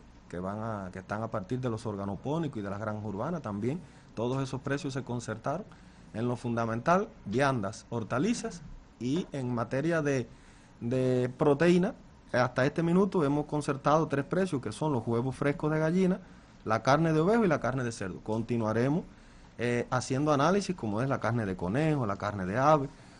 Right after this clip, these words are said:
un grupo de producciones que también se producen en los patios y que nosotros, eh, estamos en el estudio de las fichas de costo para evaluar los precios,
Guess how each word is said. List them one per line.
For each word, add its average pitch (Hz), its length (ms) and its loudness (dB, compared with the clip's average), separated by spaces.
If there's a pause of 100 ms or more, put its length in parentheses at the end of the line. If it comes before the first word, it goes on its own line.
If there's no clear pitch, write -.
(140)
un 131 160 0
grupo 165 320 4
de 151 160 4
producciones 143 580 2
que 127 120 0
también 113 400 2
se 151 120 -2
producen 127 400 0
en 147 80 2
los 147 120 0
patios 160 360 2 (500)
y 175 120 0
que 190 100 0
nosotros, 147 520 -2
eh, 127 120 -2
estamos 139 380 -2
en 151 80 -2
el 131 100 -2
estudio 160 320 0
de 131 80 0
las 113 140 -2
fichas 143 260 -2
de 156 120 -2
costo 175 260 -4
para 123 240 0
evaluar 113 400 2
los 131 160 0
precios, 139 500 -2